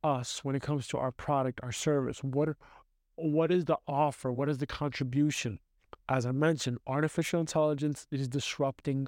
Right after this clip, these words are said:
a lot of things. It's, it's, it's already happening. The value for content writers, as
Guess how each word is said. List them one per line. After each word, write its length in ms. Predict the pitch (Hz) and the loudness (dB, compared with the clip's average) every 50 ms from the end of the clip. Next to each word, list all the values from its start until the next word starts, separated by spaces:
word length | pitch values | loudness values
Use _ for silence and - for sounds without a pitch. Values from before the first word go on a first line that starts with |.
| - - - | -4 -4 -2
a 60 | 139 | 0
lot 340 | 131 131 127 131 127 123 131 | 0 2 2 2 2 0 -2
of 80 | - | -6
things. 320 | - - 147 139 127 120 127 | -2 0 0 2 2 0 -2
It's, 160 | 123 - - | -4 -4 -4
it's, 320 | 156 - - - - - _ - | -4 -4 -4 -8 -14 -14 _ -16
it's 160 | - - - | -10 -4 0
already 320 | 147 143 139 135 135 135 | 0 2 2 2 2 2
happening. 640 | 135 131 139 147 143 135 - - - - 113 107 107 _ _ _ _ _ _ _ _ _ - - - - - _ _ _ _ _ - | 0 0 0 0 -2 -2 -4 -4 -6 -4 -6 -8 -10 _ _ _ _ _ _ _ _ _ -20 -20 -20 -20 -20 _ _ _ _ _ -2
The 160 | 139 151 151 | 0 2 2
value 800 | 139 113 131 151 151 170 185 196 202 202 196 214 220 226 226 208 | 2 2 0 2 2 2 2 2 0 0 0 0 2 0 0 -2
for 720 | - - - - 165 156 156 156 151 147 143 147 147 143 _ - | -4 -8 -6 -4 -2 0 2 2 2 2 0 -2 -4 -6 _ -12
content 480 | - - - 156 160 165 - - 202 190 | -10 -6 -4 -2 -4 -2 -2 -4 -4 -2
writers, 680 | 175 170 170 180 190 202 226 247 254 240 - - - - _ _ _ _ - - - - _ - | 0 0 0 2 2 2 2 0 0 -2 -2 -6 -10 -12 _ _ _ _ -20 -20 -20 -16 _ 0
as 360 | 151 143 151 175 180 196 190 | 2 2 4 4 2 0 -2